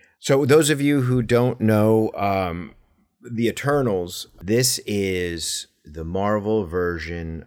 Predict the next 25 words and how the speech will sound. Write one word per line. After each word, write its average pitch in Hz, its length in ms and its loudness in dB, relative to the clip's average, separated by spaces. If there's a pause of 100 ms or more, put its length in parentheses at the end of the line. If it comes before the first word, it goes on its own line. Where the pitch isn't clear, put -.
of 71 580 -12 (180)
D 92 200 -6
C's 82 640 -6 (260)
New 85 380 -2
Gods. 78 720 -10 (440)
And 78 640 -6 (160)
Jack 117 380 -2
Kirby 107 500 0
wrote 98 360 -2
New 101 220 -2
Gods 82 580 -4 (120)
for 76 720 -8
D 71 160 -14
C, 73 240 -10
and 65 120 -16
the 73 40 -12
New 90 180 -6
Gods 80 580 -4 (380)
were 65 680 -10
Darkseid, 98 1400 -2 (160)
uh, 80 220 -6
the - 120 -10
big 95 580 -2
Darth 95 260 -2
Vader 85 540 -4